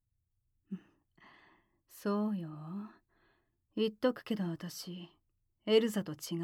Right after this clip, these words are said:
うから。今まで浄化してきたオス、全部お手手で満足させてきたから。こっちは少女。<laughs> まだ男の味知らないんだけど。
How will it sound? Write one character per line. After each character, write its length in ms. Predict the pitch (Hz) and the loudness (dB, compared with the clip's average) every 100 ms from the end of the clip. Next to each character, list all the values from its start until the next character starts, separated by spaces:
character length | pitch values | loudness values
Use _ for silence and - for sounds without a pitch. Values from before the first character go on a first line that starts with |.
| 180 | -2
う 40 | |
か 120 | 190 156 | -4 -10
ら。 240 | 143 - - _ _ _ _ _ _ _ _ _ _ _ _ | -12 -16 -20 _ _ _ _ _ _ _ _ _ _ _ _
今 240 | - 202 208 | 0 2 4
ま 140 | 214 | 4
で 160 | 196 160 | 2 0
浄 260 | 165 175 | 0 -2
化 140 | 190 202 | 0 -4
し 80 | - | -4
て 120 | 214 | -8
き 120 | - | -6
た 120 | 170 | -8
オ 100 | 147 | -8
ス、 260 | 147 - 165 165 - _ _ _ _ _ - | -10 -12 -10 -12 -14 _ _ _ _ _ -6
全 500 | 220 226 247 262 262 | 0 2 4 6 6
部 180 | 196 165 | 4 0
お 100 | 175 | 2
手 120 | 254 | 2
手 100 | 285 | 4
で 120 | 180 | 2
満 320 | 160 165 247 | 0 2 0
足 180 | 277 - | 0 -6
さ 120 | - | -10
せ 120 | - | -8
て 100 | 180 | -6
き 120 | 196 - | -6 -8
た 80 | |
か 160 | 190 147 | -10 -10
ら。 360 | 147 151 175 165 _ _ _ _ _ _ _ _ _ _ _ _ _ _ | -10 -12 -14 -18 _ _ _ _ _ _ _ _ _ _ _ _ _ _
こ 140 | - 170 | -6 -4
っ 80 | - _ _ | -6 _ _
ち 260 | - - 196 | -10 -4 -4
は 180 | 170 - | -6 -18
少 300 | - - - | -16 -10 -6
女。 240 | 151 - - _ _ _ _ _ _ _ _ _ _ | -6 -8 -14 _ _ _ _ _ _ _ _ _ _
<laughs> 1040 | - - _ _ - - - - - _ | -20 -20 _ _ -20 -20 -20 -20 -20 _
ま 180 | 196 190 | -6 -4
だ 340 | 190 165 175 - - - _ _ _ - | -6 -12 -14 -18 -20 -20 _ _ _ -6
男 420 | 180 214 220 240 | -4 -2 -2 -2
の 140 | 233 | -2
味 200 | 240 240 | -2 -4
知 180 | - 180 | -6 -6
ら 140 | 185 | -4
な 120 | 214 240 | -4 -2
い 40 | |
ん 140 | 247 | -2
だ 100 | 214 | -2
け 120 | 185 | -6
ど。 100 | 160 | -12